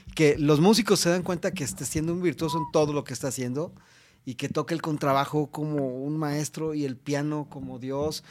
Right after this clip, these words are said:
y toca la batería también increíble. Y, y además que de eso, eh, la gente que estamos en la música entendemos todo el tema de la dificultad técnica que tiene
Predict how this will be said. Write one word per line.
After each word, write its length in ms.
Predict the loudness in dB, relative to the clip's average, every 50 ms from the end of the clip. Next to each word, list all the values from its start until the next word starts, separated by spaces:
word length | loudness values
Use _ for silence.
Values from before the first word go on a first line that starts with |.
| -20 -20 -20 -20 -20 _ -4
y 540 | 0 2 4 4 4 4 2 2 0 -2 -4 -4
toca 200 | -4 -4 -2 -2
la 80 | -2 -2
batería 380 | -2 -2 -4 -6 -6 -6 -4
también 320 | -4 -6 -4 -4 -4 -4 -4
increíble. 640 | -6 -6 -6 -6 -4 -2 -2 -2 -2 -2 -4 -6 -6 -12 -20 -20 -20 _ _ _ _ _
Y, 640 | -6 -4 -2 0 0 0 0 0 -2 -2 -4 -6 -12 _ _ _
y 240 | -6 -4 -2 0 2
además 400 | 2 2 4 4 4 4 2 2
que 140 | 0 2 2
de 80 | 4
eso, 280 | 2 2 0 -2 -4 -4 _ _ _ _
eh, 420 | -6 -4 -4 -4 -4 -6 -6 -8 -8
la 120 | -8 -8 -6
gente 240 | -4 -4 -4 -4 -6
que 40 |
estamos 280 | -4 -2 -2 -2 -2 -2
en 60 | -2
la 60 | -2 -2
música 280 | -2 -4 -6 -6 -6
entendemos 540 | -6 -4 -4 -4 -2 -2 -2 -2 -2 -4 -8 _ -18 -20 -20 -20 -20 _ _ _ _ _
todo 240 | 2 4 6 6 4
el 180 | 4 2 -2
tema 320 | -2 -2 -2 0 0 0 -2
de 380 | -2 0 -2 0 -2 -4 -6 -8 -8
la 120 | -8 -6 -6
dificultad 580 | -6 -6 -8 -12 -10 -10 -10 -2 -2 -2 -2
técnica 540 | 0 0 0 0 0 -2 -2 -2 -4 -4 -4 _ _ _ _ _
que 180 | -8 -8 -8 -8 _ _ _ _
tiene 480 | _ -2 0 0 0 0 -4 -6 -8 _